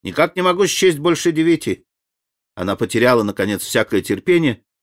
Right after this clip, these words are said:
но, разумеется, сейчас же принялась опять считать ложки. Всякий бы сделал это на её месте. «Экая пропасть! Опять их всего девять штук!»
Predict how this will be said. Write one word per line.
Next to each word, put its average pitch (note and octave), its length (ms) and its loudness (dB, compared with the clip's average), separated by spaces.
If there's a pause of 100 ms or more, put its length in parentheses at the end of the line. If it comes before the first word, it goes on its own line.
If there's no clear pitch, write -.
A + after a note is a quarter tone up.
но, B2+ 180 2
разумеется, G3+ 680 2
сейчас D#3+ 420 -2
же C#3+ 100 0
принялась C3+ 500 0
опять C#3 320 0
считать - 480 -4
ложки. - 500 -2 (200)
Всякий C3+ 420 0
бы G#3 140 -2
сделал F#2 540 -2
это F2+ 240 -4
на E2+ 80 -6
её F2+ 300 -4
месте. E2 480 -10 (520)
«Экая G#2+ 560 -2
пропасть! G2+ 840 -4 (560)
Опять F4+ 440 0
их A#3 140 -6
всего D#3+ 280 2
девять G3+ 360 0
штук!» - 500 -8